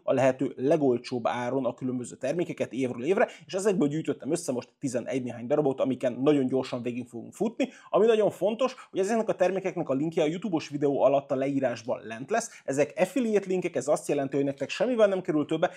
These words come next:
én viszont néhány százalékot visszakapok az AliExpress-ről, csak azért, hogy ilyen motivációt kapjak, hogy évről évre ezeket elkészítsem. És mielőtt az első termékre, amit már láthatok, ráugranánk, még azért szeretném elmondani, hogy úgy néz ki az egész akció, hogy San Franciscói idő szerint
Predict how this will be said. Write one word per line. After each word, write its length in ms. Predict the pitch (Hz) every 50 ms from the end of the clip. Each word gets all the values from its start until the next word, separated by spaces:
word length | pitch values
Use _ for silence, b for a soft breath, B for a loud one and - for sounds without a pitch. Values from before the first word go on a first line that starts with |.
| B B
én 120 | B 165 208
viszont 260 | 220 - - 147 143
néhány 180 | 139 135 131
százalékot 520 | 127 - 135 131 123 131 127 127 127 123 -
visszakapok 460 | 143 147 - - 127 123 - 127 -
az 100 | 117 -
AliExpress-ről, 680 | 87 - 220 240 - - - - 160 - - 127 113 - 131 120 127 117 - _
csak 160 | - 151 131
azért, 260 | 131 117 127 131 127
hogy 100 | - 127
ilyen 120 | 123 120 107
motivációt 680 | 123 143 139 139 131 123 117 117 - - 107 104 113
kapjak, 380 | - 214 208 214 160 135 - B B B B B
hogy 240 | - 147 131 -
évről 280 | - 139 135 117 117 120
évre 220 | 120 123 113 113
ezeket 380 | 107 110 - 110 - - - _ _ _ _
elkészítsem. 760 | - - - - - - - - _ - - - - - - _ -
És 180 | 151 139 -
mielőtt 260 | 175 175 175 170 175
az 100 | 165 -
első 200 | 190 226 240 -
termékre, 360 | 226 - 214 208 202 190 - 170
amit 160 | 160 147 -
már 120 | 147 143
láthatok, 420 | 151 156 156 - 160 - 151 - 147
ráugranánk, 440 | 151 147 147 131 139 139 135 135
még 120 | 135 135 127
azért 200 | 131 113 131 131
szeretném 320 | - 139 135 127 - 120
elmondani, 360 | 123 139 165 175 190 214 214 214 B B B
hogy 100 | - 160
úgy 80 | 202 226
néz 160 | 262 240 233
ki 80 | -
az 100 | 214 175
egész 220 | 190 185 170 - -
akció, 480 | 143 - - - - 185 185 190 185
hogy 180 | 180 - 175 165
San 180 | - - 226 262
Franciscói 440 | - 285 269 - 196 - - - 170
idő 300 | 170 - 139 165 170 160
szerint 480 | 160 - - 156 147 170 196 196 196